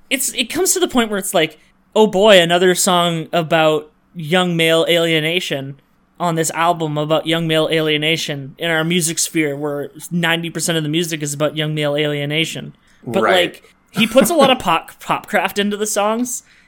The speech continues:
Speaker 1: and I think that that's what I'm mostly getting out of it more than anything
Speaker 2: Yeah.
Speaker 1: else. Like,
Speaker 2: Like,
Speaker 1: I,
Speaker 2: this
Speaker 1: I,
Speaker 2: one,
Speaker 1: as, like,
Speaker 2: this
Speaker 1: an
Speaker 2: one
Speaker 1: artistic
Speaker 2: now
Speaker 1: sta-, as an artistic statement, I'm like, I could go either way on it.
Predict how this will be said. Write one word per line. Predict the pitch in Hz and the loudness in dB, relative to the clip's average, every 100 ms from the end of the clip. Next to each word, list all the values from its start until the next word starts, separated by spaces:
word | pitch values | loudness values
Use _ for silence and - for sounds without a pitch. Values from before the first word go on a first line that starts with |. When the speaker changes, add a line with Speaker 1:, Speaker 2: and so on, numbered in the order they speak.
| _ | _
Speaker 1:
and | 160 170 165 160 | -2 0 0 -2
I | 160 | -2
think | 190 202 | -2 -2
that | 190 | -2
that's | 170 165 | -2 0
what | 160 | 0
I'm | 156 | 0
mostly | 143 147 - 233 | 0 0 2 2
getting | 170 160 | 2 0
out | 131 143 | -4 -4
of | 175 | -2
it | 214 214 - _ _ _ | 0 -2 -4 _ _ _
more | - 165 160 | -4 0 0
than | 170 | 0
anything | 156 160 143 | 0 2 2
Speaker 2:
Yeah. | 104 95 | 4 4
Speaker 1:
else. | 185 202 - - - - - | 2 2 0 -4 -14 -20 -8
Like, | 165 170 165 | 0 2 2
Speaker 2:
Like, | 139 170 | 2 4
Speaker 1:
I, | 175 | 4
Speaker 2:
this | 175 185 | 4 4
Speaker 1:
I, | 185 | 4
Speaker 2:
one, | 185 180 175 - - | 4 2 -2 -6 -2
Speaker 1:
as, | 208 220 | 0 4
like, | 247 | 4
Speaker 2:
this | 247 | 6
Speaker 1:
an | 233 | 4
Speaker 2:
one | |
Speaker 1:
artistic | 147 - 110 | 4 2 2
Speaker 2:
now | 110 107 | 4 2
Speaker 1:
sta-, | 110 226 - - | 0 -4 -16 -6
as | 185 | -2
an | 202 | 0
artistic | 214 233 240 - | 0 -2 -4 -4
statement, | 160 151 208 196 | -4 -4 -2 -2
I'm | 165 | 0
like, | 151 143 | 0 0
I | 160 | -2
could | 160 | -2
go | 151 147 | 0 2
either | 151 139 | 2 0
way | 120 135 | -6 -4
on | 160 190 | -2 -2
it. | 208 | -2